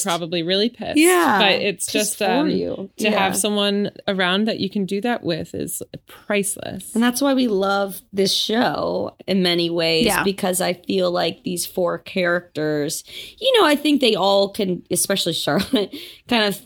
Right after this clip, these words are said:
Speaker 2: you know, throw judgment on each other. But at the end of the day, like, you really see how, um, m-, much they really care about their friends' opinions and also want them to know really, like, vulnerable things about them,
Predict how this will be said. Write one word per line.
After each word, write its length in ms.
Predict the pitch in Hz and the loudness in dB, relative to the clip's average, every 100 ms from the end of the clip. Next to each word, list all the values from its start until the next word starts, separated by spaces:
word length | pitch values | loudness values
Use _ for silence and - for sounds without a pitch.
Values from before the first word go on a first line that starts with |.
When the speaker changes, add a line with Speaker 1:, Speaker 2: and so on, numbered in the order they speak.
| _ | _
Speaker 2:
you 180 | 214 226 | 0 2
know, 200 | 208 180 | 2 0
throw 320 | 190 214 208 | -2 -2 -2
judgment 460 | 196 170 160 185 170 | 0 0 -2 -2 -2
on 160 | 160 | -2
each 220 | 156 151 190 | -2 -4 -2
other. 240 | 170 175 | -2 -2
But 160 | 175 180 | -2 -2
at 120 | 180 | 0
the 140 | 196 | -2
end 180 | 175 190 | 0 -2
of 120 | 202 | -2
the 80 | 202 | -4
day, 380 | 180 165 165 170 | -4 -2 0 0
like, 300 | 165 160 170 | -2 -6 -4
you 140 | 196 180 | -4 -2
really 300 | 180 175 175 | -2 0 0
see 720 | - - 196 175 170 170 - - - _ | -2 -2 -2 0 0 -2 -6 -20 -20 _
how, 840 | - - 190 180 175 170 170 170 - | -8 -2 0 0 0 -2 -2 -4 -4
um, 640 | 180 165 160 160 160 - - | -2 -2 -2 -4 -6 -10 -4
m-, 520 | 190 170 185 196 202 | -2 -2 0 0 2
much 520 | 202 180 175 - - - _ - - _ | 2 2 0 -4 -6 -12 _ -20 -20 _
they 600 | - 160 202 185 180 175 180 | -8 0 2 4 4 2 0
really 220 | 190 175 | 0 0
care 240 | 175 175 | -2 -6
about 420 | 180 175 180 - | -4 -4 -4 -6
their 140 | - - | -8 -8
friends' 320 | - 208 202 | -6 -6 -4
opinions 720 | - - 185 196 240 285 277 | -4 -4 -2 0 2 2 0
and 160 | - 196 | -2 -2
also 420 | - 185 - 185 | -2 -2 -2 -2
want 460 | 185 175 180 185 - | -2 -2 -4 -4 -6
them 600 | 180 180 180 175 180 175 - | -8 -2 -2 -2 -4 -6 -4
to 140 | 190 | -2
know 200 | 180 170 | -2 -2
really, 320 | 170 170 160 | -2 -2 -2
like, 220 | 165 165 - | -2 -4 -8
vulnerable 540 | 175 170 156 165 165 | -8 -6 -4 -4 -6
things 340 | 160 - 165 - | -6 -6 -6 -6
about 300 | - 85 - | -6 -8 -8
them, 400 | - - - | -8 -6 -6